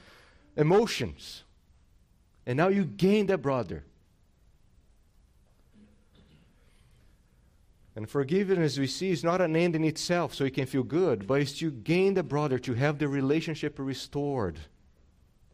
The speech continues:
So, don't ever accept when people say, "Oh, this conditionality of forgiveness is just to let people being bitter and angry." No,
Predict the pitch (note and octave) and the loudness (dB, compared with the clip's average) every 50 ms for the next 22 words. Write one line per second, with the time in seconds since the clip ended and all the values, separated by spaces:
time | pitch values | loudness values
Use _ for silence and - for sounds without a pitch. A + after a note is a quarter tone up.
0 | - _ - _ - - D3 D3 C#3 A#2+ F#2 D2 - - _ _ _ _ _ _ | -20 _ -20 _ -6 0 2 2 2 2 -2 -4 -10 -20 _ _ _ _ _ _
1 | _ _ _ _ _ _ - A#2 C#3 D#3+ F3+ F#3 G#3+ A#3 A3+ A#3+ A3 G#3+ - - | _ _ _ _ _ _ -6 -2 0 0 2 2 2 2 2 2 0 0 -2 -2
2 | - F#3+ F#3+ F#3+ - F3 D#3 D3+ F3 E3+ E3+ D#3+ D3 - F3 E3 E3 F3 F3 D#3+ | 0 0 0 0 0 -2 -2 0 0 0 0 0 -2 0 2 2 4 4 4 4
3 | C#3 - - - - - C#3 C#3+ - - E3+ E3 D3+ F3 E3+ - E3+ C#3 C3+ D3 | 2 0 -4 -18 -12 -4 -4 -4 0 0 0 2 2 2 2 2 0 2 2 2
4 | E3+ F#3 F#3 F3 D#3+ D#3+ - - D3+ C3+ C3 E3+ G3 G3+ F3+ D#3 B2 A#2 C3+ C#3+ | 2 2 2 2 0 0 -2 -2 -4 0 2 2 2 2 2 0 0 -2 -2 0
5 | F3 F3+ - - - E3+ D#3+ E3+ E3 E3 - E3 - D#3 C3+ B2+ C#3 C3+ B2+ G#2+ | 0 0 0 0 0 2 4 4 2 2 0 0 0 0 0 0 -2 -2 0 2
6 | F2+ D3+ E3+ E3+ E3 D#3+ D3 A#2+ G2+ G2 B2 D#3 F3 F3 C#3+ A#2+ G#2 F2 D#2+ - | 4 6 6 6 6 4 2 0 2 2 2 4 4 2 2 0 -2 -2 -4 -8
7 | - - _ _ _ _ - G#2+ A#2+ E3 A3 A#3+ A3 C#3+ F2+ | -18 -20 _ _ _ _ -6 -2 0 2 2 2 2 0 -2